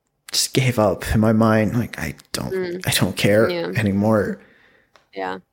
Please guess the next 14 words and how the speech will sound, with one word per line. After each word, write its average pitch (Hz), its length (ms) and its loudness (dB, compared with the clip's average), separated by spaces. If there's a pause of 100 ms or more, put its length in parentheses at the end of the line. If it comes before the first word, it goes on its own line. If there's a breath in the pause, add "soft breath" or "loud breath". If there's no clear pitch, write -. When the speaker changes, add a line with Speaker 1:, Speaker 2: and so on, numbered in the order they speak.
(100)
Speaker 1:
<sighs> - 280 -20 (1900 loud breath)
How - 140 -6
Speaker 2:
It's 466 80 0
Speaker 1:
is 302 60 -4
the 175 60 2
Speaker 2:
not 139 120 2
that 156 60 2
Speaker 1:
Humpty 156 240 2
Dumpty 139 440 0
movie 117 300 -2
better 117 300 -2
than 139 180 0
this? 196 640 2
<laughs> - 40 4